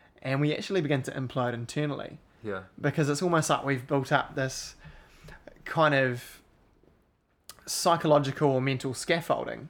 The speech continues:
Speaker 2: Yeah.
Speaker 1: Um, in, in our hearts or in our minds to, to deal with certain things.
Speaker 2: Yeah.
Speaker 1: And, and scaffolding is fragile.
Speaker 2: Yeah,
Speaker 1: You
Speaker 2: right.
Speaker 1: know, it's
Speaker 2: Yeah.
Speaker 1: not meant to
Speaker 2: Yeah.
Speaker 1: handle pressure.
Speaker 2: Yeah.
Speaker 1: And so as soon as enough pressure accumulates,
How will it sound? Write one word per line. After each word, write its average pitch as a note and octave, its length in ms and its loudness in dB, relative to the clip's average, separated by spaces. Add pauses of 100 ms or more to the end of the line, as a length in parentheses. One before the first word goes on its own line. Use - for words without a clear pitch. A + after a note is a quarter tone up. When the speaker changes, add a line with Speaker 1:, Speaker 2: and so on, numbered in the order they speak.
(100)
Speaker 2:
Yeah. A2 340 -4 (540)
Speaker 1:
Um, B2+ 560 0 (200)
in, D3+ 100 2
in C#3+ 160 0
our C3+ 120 2
hearts C3 360 0
or D3+ 40 4
in C3+ 60 4
our B2 100 2
minds B2 440 2
to, C3 380 -2
to C#3+ 100 -4
deal D3+ 360 4
with D3 200 0
certain B2 300 -8
things. - 640 -14
Speaker 2:
Yeah. G2+ 240 -6 (540)
Speaker 1:
And, C#3 680 0
and D3 200 2
scaffolding D#3 540 4
is C#3+ 140 2
fragile. - 520 -2 (140)
Speaker 2:
Yeah, C3+ 360 0
Speaker 1:
You D3 200 6
Speaker 2:
right. C#3 200 6
Speaker 1:
know, C#3 60 2
it's D3 160 -2
Speaker 2:
Yeah. D#3 60 2
Speaker 1:
not C#3+ 280 6
meant C#3+ 260 2
to C#3+ 460 6 (160)
Speaker 2:
Yeah. A#2+ 340 -2
Speaker 1:
handle D#3 320 4
pressure. - 500 -2 (180)
Speaker 2:
Yeah. A2 300 -2 (120)
Speaker 1:
And D3+ 240 4
so D#3+ 220 6
as D3+ 100 6
soon F3 260 2
as D3 440 0 (320)
enough C3+ 280 0
pressure F#3+ 300 0
accumulates, - 840 -8